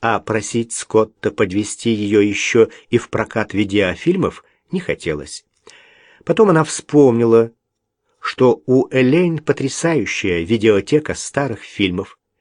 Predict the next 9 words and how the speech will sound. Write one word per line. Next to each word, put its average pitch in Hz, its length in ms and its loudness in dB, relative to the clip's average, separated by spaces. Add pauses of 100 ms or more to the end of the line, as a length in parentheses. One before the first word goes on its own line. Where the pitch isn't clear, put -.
(220)
которые 151 440 2
она 120 360 -2 (220)
все - 280 2
время 175 500 2
одалживает 127 720 -4
отцу. 87 500 -6 (1600)
"Элейн", 120 520 0 (180)
попросила 98 520 -2
она, 90 260 -6